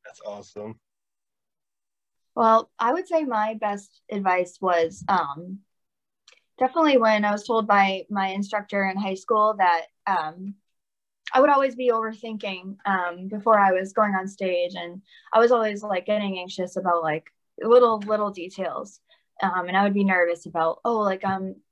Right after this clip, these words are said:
Speaker 2: you know, what if that one note, like, what if that one challenging note goes bad? Or, you know, I would always be having little nitpick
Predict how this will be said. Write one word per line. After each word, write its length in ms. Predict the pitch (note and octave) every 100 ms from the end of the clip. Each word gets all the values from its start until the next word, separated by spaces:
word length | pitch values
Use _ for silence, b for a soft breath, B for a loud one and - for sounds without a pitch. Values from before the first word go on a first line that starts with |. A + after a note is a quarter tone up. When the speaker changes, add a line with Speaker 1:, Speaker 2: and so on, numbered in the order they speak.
| _ _ _ -
Speaker 2:
you 120 | G#3
know, 120 | G3+
what 160 | F#3 G#3+
if 100 | G#3
that 220 | G#3 F#3+
one 280 | G3+ G#3+ G#3
note, 360 | G3 F#3+ F#3 -
like, 160 | F#3 G3+
what 100 | G3
if 60 |
that 140 | G3+ G3
one 120 | G#3
challenging 460 | G3+ G#3 G3+ G3 G3
note 320 | F#3+ F#3+ - _ _ _ _ -
goes 180 | G#3 G3+
bad? 420 | G3+ G3 F#3+ F3+
Or, 280 | F3+ F3+ F#3
you 120 | G3+ F#3+
know, 300 | F3 F3 - _ _ _ _ _ _ _ -
I 80 |
would 100 | G#3
always 180 | G3+ G3+
be 80 | G3+
having 300 | G#3+ G3 G3+
little 240 | G#3+ G#3+
nitpick 480 | G3+ F3+ - G#3+ G3